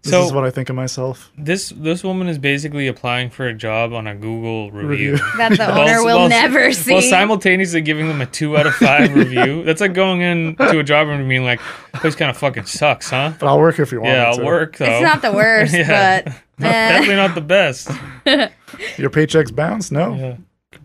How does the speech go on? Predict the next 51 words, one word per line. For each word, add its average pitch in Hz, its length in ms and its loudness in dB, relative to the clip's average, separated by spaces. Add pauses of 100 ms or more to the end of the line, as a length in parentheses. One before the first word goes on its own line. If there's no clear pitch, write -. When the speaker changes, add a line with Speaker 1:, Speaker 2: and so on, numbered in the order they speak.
(220)
Speaker 2:
Fuck 127 120 -2
Speaker 1:
Can 127 100 -6
Speaker 2:
it. 120 40 -6
Speaker 1:
count 143 200 -2
me 151 100 0
in. 139 280 -2
Speaker 2:
All 110 60 -10
right, 113 140 -6
I'm 107 180 -8
in. 110 220 -8
When 113 100 -8
do 117 100 -4
I 110 40 -4
start? 110 400 -4 (1000)
Speaker 1:
We're 143 100 -4
gonna 139 140 2
close 156 300 4
with 123 160 -4
Dan. 120 400 -4 (340)
Speaker 2:
Dan. 104 100 -10
Speaker 1:
Two, 110 280 -2
two 156 240 2
out 147 100 2
of 135 80 -2
five 127 340 -2
from 127 160 -8
three 135 220 -6
years 120 220 -6
ago. 117 260 -6 (760)
"I 151 80 -4
got 165 180 2
the 165 60 0
worst 139 300 -2
lap 139 220 -2
dance 135 220 -4
possible 127 480 -6
from 120 180 -8
a 113 60 -10
Brazilian 127 520 -4
woman, 110 280 -12 (340)
and 127 100 -4
then 156 100 2
I 139 80 2
got 127 220 -4
an 127 120 -8
amazing 120 460 -4
lap 110 240 -10
dance 117 220 -10
from 113 160 -10
a 104 60 -12
sexy, 113 520 -8